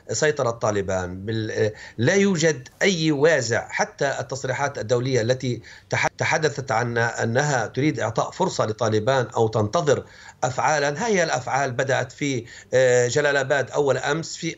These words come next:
أول اعتراض، آه، أو مطالبة بحق مدني أطلق الرصاص مباشرة وكان هناك ضحايا وقتلى. منعت النساء من دخول المؤسسات الحكومية.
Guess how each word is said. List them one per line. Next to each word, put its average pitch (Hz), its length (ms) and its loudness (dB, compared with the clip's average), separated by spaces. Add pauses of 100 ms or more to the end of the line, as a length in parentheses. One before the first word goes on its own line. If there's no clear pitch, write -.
أول 254 260 4
اعتراض، 139 580 0 (380)
آه، 135 260 6
أو 160 200 2
مطالبة 165 480 0
بحق 151 340 -2
مدني 156 340 0
أطلق 170 360 -4
الرصاص 147 640 0
مباشرة 135 600 0
وكان 127 300 0
هناك 135 240 -2
ضحايا 120 340 2
وقتلى. 110 540 0 (300)
منعت 196 380 2
النساء 165 360 0
من 151 120 -2
دخول 156 240 -4
المؤسسات 147 420 -2
الحكومية. 123 760 -2